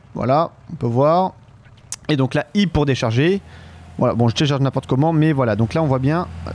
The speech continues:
tac, je reste statique, on voit bien que la paille monte. Voilà, le fil plane de paille monte.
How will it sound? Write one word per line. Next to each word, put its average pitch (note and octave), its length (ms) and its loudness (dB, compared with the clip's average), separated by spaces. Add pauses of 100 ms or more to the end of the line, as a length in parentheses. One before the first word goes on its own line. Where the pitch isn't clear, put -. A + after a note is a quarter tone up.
tac, C3+ 220 -2
je A#2+ 100 -2
reste C3+ 240 0
statique, D3+ 360 -2
on - 40 -2
voit B2 80 2
bien D3+ 200 0
que F#3 360 -2
la C#3 140 2
paille F3 360 -2
monte. D3 480 0 (340)
Voilà, G#2+ 260 2
le C3 120 4
fil C#3 200 0
plane C3+ 280 2
de A2 220 2 (140)
paille C3 180 2
monte. D3+ 340 0